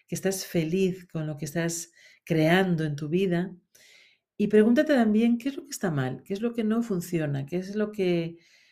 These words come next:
sientes que se te escapa, que, que está en tu contra incluso. Obsérvate y pregúntate qué está pasando ahí,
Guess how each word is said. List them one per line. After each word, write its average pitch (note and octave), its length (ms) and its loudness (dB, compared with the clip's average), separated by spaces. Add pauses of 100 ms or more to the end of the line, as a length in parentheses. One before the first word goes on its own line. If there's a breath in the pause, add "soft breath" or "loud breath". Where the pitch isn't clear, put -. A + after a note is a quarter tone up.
(220 loud breath)
sientes G3 560 2
que F#3 120 -4
se E3 100 0
te D#3 120 -4
escapa, D3+ 640 -2
que, D3+ 360 -8
que D#3+ 80 -8
está F3 580 -2
en F#3 140 -2
tu E3+ 160 -2
contra F3 420 4
incluso. D3 680 -8 (800 soft breath)
Obsérvate G#3 880 0
y D3 80 -4
pregúntate D#3 840 -4
qué D3+ 120 -12
está E3+ 200 -8
pasando D3+ 460 -6
ahí, D3 380 -2